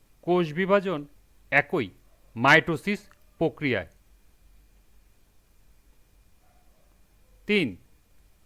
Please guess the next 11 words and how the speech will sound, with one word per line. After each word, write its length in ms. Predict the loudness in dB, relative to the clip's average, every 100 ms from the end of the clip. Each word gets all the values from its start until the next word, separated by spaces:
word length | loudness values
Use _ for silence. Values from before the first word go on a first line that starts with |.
| _ _ -20
আমার 380 | -8 -4 0 -2 -4 -4
এবং 400 | -2 0 -2 -4 0
কাঁঠাল 340 | 0 2 0
গাছের 420 | 2 0 0 -8 -10 -10
একটি 360 | -10 -10 -8 -8
খাবারের 580 | 0 0 2 0 0 -4 -12 -8
মিল 300 | -2 0 2
আছে, 300 | 0 -4 -20 -20 -20 _ -20 _ _ _ _ _
তা 140 | -4 -2
হলো 280 | -2 -4 -12 -20 -20 _ _ -2
পানি। 380 | -2 0 -8